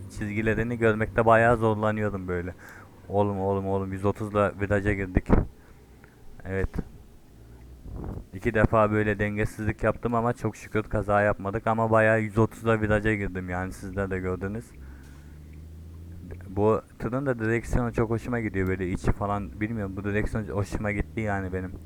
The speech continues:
Bakın sana içi falan çok güzel yapılmış bence. Önüme baksam iyi olur. Evet. İyi ki önümüze bakmışız. Işık varmış önümüzde. Dur artık. Okey, tamam, sıkıntı yok. Geldik.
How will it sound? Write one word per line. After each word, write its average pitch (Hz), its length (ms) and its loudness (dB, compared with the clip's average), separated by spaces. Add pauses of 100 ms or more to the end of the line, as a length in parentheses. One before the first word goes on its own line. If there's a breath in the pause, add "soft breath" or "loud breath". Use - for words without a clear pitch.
(640 loud breath)
Bakın - 220 -8
sana 135 220 -4
içi 104 260 -4
falan 104 320 -2
çok 104 260 -8
güzel 104 240 0
yapılmış 92 460 -2
bence. 90 260 -4
Önüme 101 360 -2
baksam 98 380 -2
iyi 95 140 -4
olur. 107 240 -4
Evet. 92 200 -2 (320)
İyi 101 200 -4
ki 107 100 2
önümüze 98 360 2
bakmışız. 113 520 -2
Işık - 300 2
varmış 92 340 -4
önümüzde. 92 480 -4 (1120 soft breath)
Dur 98 100 -2
artık. 101 540 -2
Okey, 98 340 -2
tamam, 95 380 -6
sıkıntı - 480 -6
yok. 104 260 -8 (1500 loud breath)
Geldik. 117 360 2